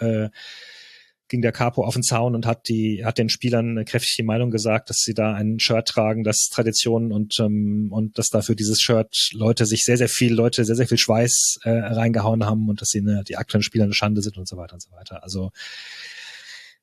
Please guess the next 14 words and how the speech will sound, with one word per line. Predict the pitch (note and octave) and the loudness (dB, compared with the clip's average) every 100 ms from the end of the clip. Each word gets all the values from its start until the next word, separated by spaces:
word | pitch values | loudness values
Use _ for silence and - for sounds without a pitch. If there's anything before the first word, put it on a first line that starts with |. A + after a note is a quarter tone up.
| _ | _
da | A#2 | 0
ist | A#2 C3 - - - | 2 2 0 0 -2
sehr, | B2+ C3 D3+ D3+ | -2 0 2 2
sehr, | C#3+ C3+ | 2 2
sehr, | B2+ A#2+ | 0 0
sehr | A#2+ | -2
viel, | - A#2+ A2+ G#2+ F#2 A2+ - | 0 0 0 -2 -4 -10 -6
äh, | A2 | -2
Unruhe | B2 A#2 A2+ A2 G2+ | 0 0 2 2 0
auf | F#2+ - | -2 -2
allen, | G#2 G2+ G2+ G2 F#2+ - | -2 0 -2 -4 -8 -16
auf | - G#2+ | -16 -12
allen | G2 F#2 | -10 -10
Fronten. | - F#2+ - G#2 | -8 -10 -8 -10